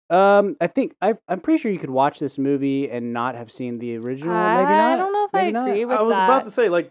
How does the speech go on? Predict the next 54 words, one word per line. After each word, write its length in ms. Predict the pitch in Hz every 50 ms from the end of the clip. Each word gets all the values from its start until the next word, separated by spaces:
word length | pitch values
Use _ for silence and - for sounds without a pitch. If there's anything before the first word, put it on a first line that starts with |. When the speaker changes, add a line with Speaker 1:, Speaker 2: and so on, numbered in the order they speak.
| - 147
Speaker 3:
you 180 | 143 165 180 185
would 80 | 190
lose 240 | 160 160 208 240 214
a 80 | 185 147
good 260 | - - 151 156 156
chunk 200 | - 170 160 -
of 80 | 110 -
Speaker 2:
Yeah, 40 | 208
Speaker 3:
context. 500 | 202 208 214 208 208 202 202 202 - -
Speaker 2:
I 60 | 214 240
don't, 220 | 254 262 262 247
I 120 | - 233 -
Speaker 1:
Yeah, 80 | - -
Speaker 2:
don't 100 | 202 226
Speaker 1:
you're 60 | 220
Speaker 2:
agree 80 | 208 208
Speaker 1:
probably 200 | 202 175 156 143
Speaker 2:
with 60 | 131 120
Speaker 1:
right, 140 | 123 120
Speaker 2:
that. 240 | 117 120 120 123 120
Speaker 1:
actually. 300 | 143 139 127 127 123 123
Speaker 3:
Yeah. 80 | 120 131 -
Speaker 1:
You're 100 | 170 160 -
Speaker 3:
It 40 | -
builds 220 | 160 - 123 -
Speaker 1:
probably 20 |
Speaker 3:
off 60 | 107 -
Speaker 1:
right. 180 | 208 202 147 196
Speaker 3:
of 60 | 208 202
it, 40 | - 240
Speaker 2:
Which 180 | 240 233 -
Speaker 3:
like, 100 | 247 240
heavily. 280 | 240 247 262 277 277 277
Speaker 2:
I 140 | 285 285 277
Speaker 1:
It 80 | 269 240
definitely, 320 | 240 247 247 254 220 190
I 40 | 190
mean, 120 | 185 180
it 80 | 170 147
definitely 240 | 185 180 170 196 190
is 80 | 170
a 60 | 147
sequel 420 | - - 160 185 - - 92 - 214
Speaker 2:
didn't 240 | 262 269 277 277 254
really 240 | 233 233 233 233
Speaker 1:
by 80 | 226 220
all 60 | 220
Speaker 2:
enjoy 240 | 214 214 208 208 202
the 100 | - 202
Speaker 1:
intents. 240 | 240 208 202 202 196
Speaker 2:
first 120 | - - 208
one. 280 | 202 196 196 196 202
Spoiler 560 | 196 - - - 202 202 202 196 196 196 196
alert. 400 | 196 196 196 196 196 196 202 -